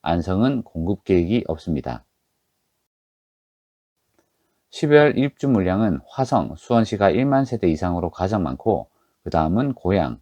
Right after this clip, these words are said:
양주, 성남, 평택, 파주시 순으로 공급이 많습니다.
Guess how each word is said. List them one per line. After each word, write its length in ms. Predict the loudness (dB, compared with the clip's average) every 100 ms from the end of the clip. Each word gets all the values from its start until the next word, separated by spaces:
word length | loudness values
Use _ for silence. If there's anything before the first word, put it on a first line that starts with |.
| _
양주, 500 | -8 -4 0 0 0 -2
성남, 500 | -2 0 0 -4 -12
평택, 520 | _ -6 -4 -6 -8 _
파주시 500 | -2 -2 -2 -6 -10
순으로 540 | -10 -8 -6 -2 -4 -4
공급이 380 | -8 -6 -4
많습니다. 640 | -4 -6 -8 -10 -8 -12